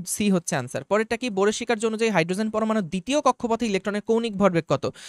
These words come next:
দেখো ভাই, কৌণিক ভরবেগ হচ্ছে এমভিআর যেটা, সেটা হচ্ছে এনএইচ by টু পাই ছিল। তো দ্বিতীয় কক্ষপথ যেহেতু, তার মানে এখানে হচ্ছে টু,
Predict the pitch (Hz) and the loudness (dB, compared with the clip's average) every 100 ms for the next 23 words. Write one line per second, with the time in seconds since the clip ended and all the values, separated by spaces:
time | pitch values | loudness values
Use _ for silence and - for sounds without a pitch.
0 | - - 196 233 247 254 220 226 226 240 | -18 -2 2 4 2 6 6 6 2 4
1 | 233 233 240 - 254 - 208 208 214 233 | 6 8 6 2 0 2 2 2 2 6
2 | 208 214 208 202 285 226 196 196 - - | 8 8 4 2 0 0 2 0 0 -2
3 | 214 220 233 233 240 233 226 226 226 220 | 2 2 2 0 2 2 2 2 4 4
4 | 226 196 254 190 175 196 240 240 220 - | 2 0 2 2 0 0 4 4 4 2
5 | 240 226 226 185 208 196 233 - - - | 2 2 2 2 2 2 0 -2 -14 -20
6 | - - - 190 202 214 214 233 233 - | -20 -12 0 2 2 2 2 2 0 2
7 | 254 240 - 247 254 294 | 2 2 2 2 4 2